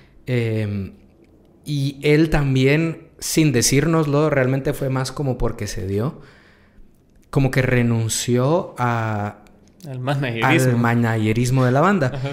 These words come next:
Speaker 1: Porque inicialmente cuando empezamos la banda, él asumió el rol de manager porque él era promotor de Bajo Presión Records. Él movía otras bandas y él quería que su banda también se moviera, ¿va? Entonces los tiros fue como, "Va, va". Él agarró las riendas.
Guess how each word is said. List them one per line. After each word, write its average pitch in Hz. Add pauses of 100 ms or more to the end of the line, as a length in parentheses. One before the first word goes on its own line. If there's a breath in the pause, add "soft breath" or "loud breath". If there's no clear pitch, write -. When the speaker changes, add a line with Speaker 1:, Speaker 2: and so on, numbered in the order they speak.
(160)
Speaker 1:
Porque 165
inicialmente 190
cuando 202
empezamos 143
la 190
banda, 214
él 190 (120)
asumió 135
el 151
rol 170
de 175
manager 170
porque 117
él 135
era 143
promotor 135
de 117
Bajo 107
Presión 123
Records. 147
Él 135
movía 135
otras 127
bandas 135 (640 soft breath)
y 135
él 131
quería 131
que 175
su 147
banda 127
también 107
se 104
moviera, 147
¿va? 104
Entonces 147
los 123
tiros 165
fue 147
como, 143
"Va, 113
va". 127 (180)
Él 143
agarró 120
las 117
riendas. 123